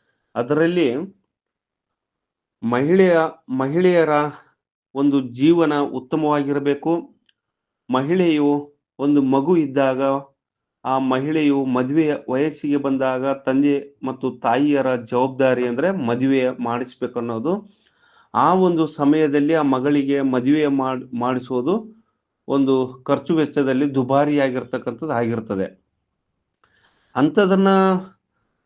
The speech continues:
ಆ ಉದ್ದೇಶ ಇಟ್ಕೊಂಡು ಸರ್ಕಾರ ಒಂದು ಕನ್ಯಾದಾನ ಪಾಲಿಸಿ ಅಂತೇಳಿ ಒಂದು ಹೊಸ ಪಾಲಿಸಿಯನ್ನ ಜಾರಿಗೆ ತಂದಿದೆ.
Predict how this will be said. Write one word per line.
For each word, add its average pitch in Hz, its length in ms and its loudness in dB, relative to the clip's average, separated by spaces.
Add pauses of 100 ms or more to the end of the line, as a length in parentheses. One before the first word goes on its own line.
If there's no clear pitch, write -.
(180)
ಆ 156 120 2
ಉದ್ದೇಶ 156 500 2
ಇಟ್ಕೊಂಡು 170 540 0
ಸರ್ಕಾರ 160 500 0
ಒಂದು 151 480 2
ಕನ್ಯಾದಾನ 147 720 0
ಪಾಲಿಸಿ 147 600 0
ಅಂತೇಳಿ 151 760 -4 (680)
ಒಂದು 139 360 2
ಹೊಸ 131 340 -4
ಪಾಲಿಸಿಯನ್ನ 135 880 -2
ಜಾರಿಗೆ 127 400 -2
ತಂದಿದೆ. 131 640 -4